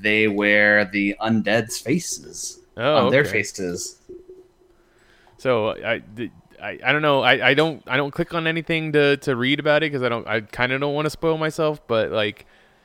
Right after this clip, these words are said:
Speaker 2: I, I, I guess that's the next thing that's supposed to show up in the comic book, or that, that shows up in the comic books. Whether or not that's gonna show up in the show or not,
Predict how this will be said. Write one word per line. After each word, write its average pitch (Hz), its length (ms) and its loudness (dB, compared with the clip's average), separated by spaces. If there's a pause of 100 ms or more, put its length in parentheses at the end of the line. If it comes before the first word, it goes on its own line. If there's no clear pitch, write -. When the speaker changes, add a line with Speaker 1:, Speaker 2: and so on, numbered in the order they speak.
(220)
Speaker 2:
I, 95 80 -4
I, 107 460 -4
I 110 40 -6
guess 117 240 -2
that's 123 220 -4
the 120 100 -4
next 117 280 -2
thing 143 200 -4
that's 135 180 -4
supposed - 220 -8
to 143 80 -6
show 147 200 -2
up 139 120 -6
in 143 80 -6
the 131 60 -2
comic 156 320 -4
book, 196 280 -4
or 123 120 2
that, 117 240 0
that 117 120 -2
shows 143 240 0
up 139 60 -2
in 131 80 -10
the 127 60 -6
comic 143 320 -2
books. 147 140 -10
Whether 120 220 0
or 123 60 0
not 117 160 -2
that's 117 160 -6
gonna 120 140 -4
show 123 120 -4
up 117 80 -6
in 113 60 -12
the 110 60 -6
show 117 220 -2
or 123 120 -2
not, 131 300 -6